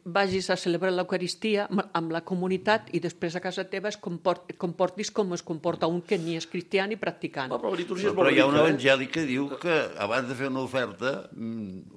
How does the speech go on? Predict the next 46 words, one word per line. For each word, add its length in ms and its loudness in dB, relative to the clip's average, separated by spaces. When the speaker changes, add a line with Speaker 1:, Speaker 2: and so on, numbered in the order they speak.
Speaker 3:
una 100 -2
ofrena 540 -4
al, 100 -10
al, 460 -8
al 160 -18
Senyor, 460 -2
pensa 480 -2
a 80 -2
veure 220 0
amb 180 -6
qui 140 -2
estàs 320 6
ofès, 380 2
no? 180 -4
Per 140 -8
tant, 160 -2
vol 160 -2
dir, 240 -2
si 140 -4
no 160 2
perdones 400 2
d'allò, 220 -2
no 180 -4
serveix 300 -4
de 100 -4
res 220 2
l'oferta, 400 -6
clar, 180 -6
Speaker 1:
Sí, 140 -4
Speaker 3:
no, 160 0
Speaker 1:
sí, 80 -2
Speaker 3:
no 80 -2
Speaker 1:
sí, 140 -2
Speaker 3:
serveix 200 -2
Speaker 1:
sí. 60 -10
Speaker 3:
de 140 0
res 180 2
anar 80 0
a 60 -2
Speaker 1:
Sí, 100 2
Speaker 3:
missa. 240 2
Speaker 1:
sí, 80 -4
sí, 80 0
Speaker 2:
La 80 4
Speaker 1:
sí. 80 4
Speaker 2:
litúrgia, 460 2